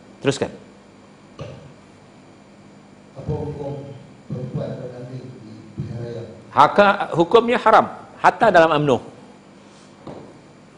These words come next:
Speaker 1: Perempuan masuk bertanding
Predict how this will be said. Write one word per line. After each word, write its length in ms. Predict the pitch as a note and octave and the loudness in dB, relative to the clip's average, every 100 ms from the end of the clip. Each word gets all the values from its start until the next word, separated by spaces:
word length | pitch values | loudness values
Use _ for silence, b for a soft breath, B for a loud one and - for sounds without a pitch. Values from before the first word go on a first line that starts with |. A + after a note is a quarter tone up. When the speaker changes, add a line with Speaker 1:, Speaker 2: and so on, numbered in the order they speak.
| - - - - - - - - - - | -20 -20 -20 -20 -20 -20 -20 -20 -6 4
Speaker 1:
Perempuan 640 | E3+ D#3 D3+ F#3+ B3 A#3 | 6 6 6 6 6 2
masuk 480 | E3 D#3+ - A#3 - | 0 -2 2 2 4
bertanding 480 | D3+ D3 D#3 F3 | 0 2 0 -2